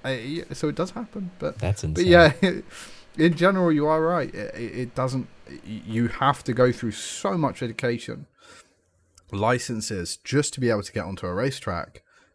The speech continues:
Speaker 1: to prove that you can do everything right on track.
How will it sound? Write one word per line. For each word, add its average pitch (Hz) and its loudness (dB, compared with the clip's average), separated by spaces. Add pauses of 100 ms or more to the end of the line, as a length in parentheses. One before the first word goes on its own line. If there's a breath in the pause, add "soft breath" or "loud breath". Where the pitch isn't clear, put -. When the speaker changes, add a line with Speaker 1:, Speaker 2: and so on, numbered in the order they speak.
Speaker 1:
to - -4
prove 143 0
that 110 -2
you 104 -2
can 95 -2
do 101 -2
everything 92 -4
right 87 -8
on 85 -10
track. - -8